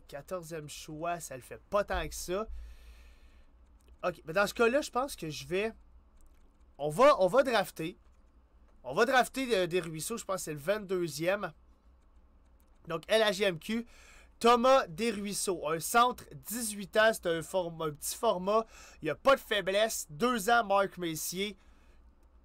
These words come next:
vingt-deuxième, parfait, rang des recruteurs, trente-neuvième,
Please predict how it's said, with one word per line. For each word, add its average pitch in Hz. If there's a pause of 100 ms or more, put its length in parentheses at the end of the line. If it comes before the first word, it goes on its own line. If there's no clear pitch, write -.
(640)
vingt-deuxième, 180
parfait, 131 (100)
rang 175
des 170
recruteurs, 156
trente-neuvième, 151